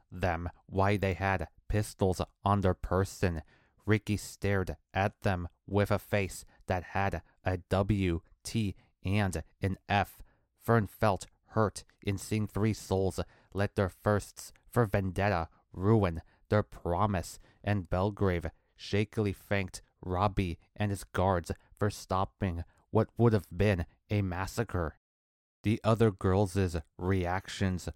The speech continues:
were either one of the three or a mix of them, putting Yarrow in a mood that bubbled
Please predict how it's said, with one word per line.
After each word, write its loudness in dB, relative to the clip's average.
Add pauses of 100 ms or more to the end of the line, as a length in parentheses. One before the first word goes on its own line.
(160)
were 0
either 0 (160)
one 2
of 2
the -2
three -2 (240)
or 2 (200)
a 0
mix -2 (100)
of 0 (180)
them, -4 (300)
putting 2
Yarrow 4 (240)
in 0
a 4
mood 2 (180)
that -2
bubbled 2